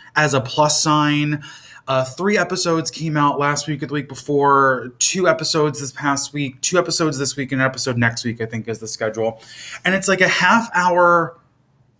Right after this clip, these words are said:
dramedy, I guess. Sometimes it's a comedy, sometimes it's a drama. Most of the time it's just terrible.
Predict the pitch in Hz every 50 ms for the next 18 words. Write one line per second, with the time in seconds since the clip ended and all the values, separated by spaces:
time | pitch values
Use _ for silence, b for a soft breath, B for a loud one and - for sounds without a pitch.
0 | - 139 113 127 127 113 127 127 120 131 151 185 196 214 220 240 240 240 240 233
1 | 226 226 233 - _ _ _ _ _ _ _ _ 165 180 190 180 156 196 190 190
2 | 190 190 190 190 190 - - - - - b b b b b b b b b b
3 | b b _ - - - - 196 175 180 202 196 196 208 208 208 208 202 196 185
4 | 185 185 190 180 - - 190 190 185 185 180 185 180 185 180 185 180 - - 185
5 | 175 185 185 - 185 185 180 180 175 175 180 185 - 160 139 160 165 160 160 160
6 | 160 165 165 165 160 160 156 160 156 170 175 185 185 185 190 196 190 185 196 185
7 | 180 175 170 165 - - - 156 - - - - 139 139 139 139 139 131 135 135
8 | 135 135 131 135